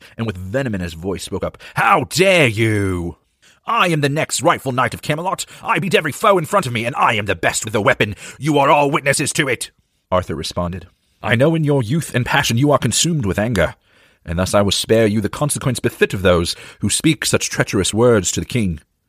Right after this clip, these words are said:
But hear this, boy. Every knight of Camelot knows he does not treat others as foes to be vanquished, nor does he rely solely on the skill of his blade. It is as much the strength of his character as it is the strength of his skill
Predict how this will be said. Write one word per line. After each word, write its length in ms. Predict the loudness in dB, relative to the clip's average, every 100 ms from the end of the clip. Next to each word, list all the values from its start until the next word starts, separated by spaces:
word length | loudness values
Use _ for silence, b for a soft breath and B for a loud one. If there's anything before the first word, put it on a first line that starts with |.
| _ _ _ -10
But 140 | -2
hear 100 | 2
this, 140 | 2 2
boy. 280 | 2 2 -4 _ b b b b b b
Every 360 | 0 0 0 0
knight 340 | 4 2 2
of 100 | -2
Camelot 460 | -2 2 4 4 0 -8
knows 640 | -2 2 4 2 -2 -8 -4
he 240 | -2 -2
does 340 | 0 0 0 0
not 320 | -2 -2 -8
treat 240 | -4 -4 -2
others 420 | -2 0 -2 -4 -4
as 180 | -4
foes 420 | 0 4 4 4 2
to 80 | 0
be 100 | 0
vanquished, 560 | -2 -2 -4 -6 -12 B B B
nor 340 | 2 6 6 6
does 200 | 4 2
he 120 | 0
rely 320 | 2 4 4
solely 480 | 2 2 4 4 2
on 160 | 0 -2
the 60 |
skill 280 | -4 -2 -2
of 80 | 0
his 140 | -2
blade. 460 | 0 0 0 -4 -12 _ _ _ _ _ _ _
It 120 | -4 0
is 120 | 2
as 200 | 2 2
much 300 | 0 0 -2
the 100 | 0
strength 440 | 0 0 -2 -2
of 120 | -2
his 140 | 0 0
character 560 | 2 2 2 -2 -4 b b b
as 120 | -4 2
it 100 | 2
is 160 | 2
the 80 | -2
strength 380 | -4 -2 0 0
of 80 | 0
his 100 | -2
skill 480 | 2 4 4 2